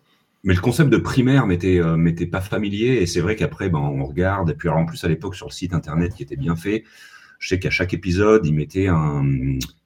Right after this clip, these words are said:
une fiche de lecture sur des, euh, sur des choses qui se passaient dans l'épisode et qui étaient inspirées de la réalité, justement, en l'occurrence.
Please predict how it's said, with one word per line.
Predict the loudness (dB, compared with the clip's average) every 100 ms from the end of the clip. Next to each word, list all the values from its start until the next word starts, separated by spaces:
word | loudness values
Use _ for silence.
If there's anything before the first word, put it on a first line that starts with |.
| -4
une | -4 -4
fiche | -4 -4 -2
de | -2
lecture | -2 -6 -2 0 0 -4
sur | -10 -8
des, | -6 -2
euh, | -2 -2
sur | -4 -6
des | -4
choses | -2 -2
qui | -4
se | -8
passaient | -6 0
dans | 2
l'épisode | 2 0 0 2 2
et | 0
qui | 0
étaient | 0 2
inspirées | 2 0 -4 0
de |
la | 0
réalité, | 0 0 -2 -6
justement, | -8 -14 -14 -12
en | -14
l'occurrence. | -14 -18 -20 -20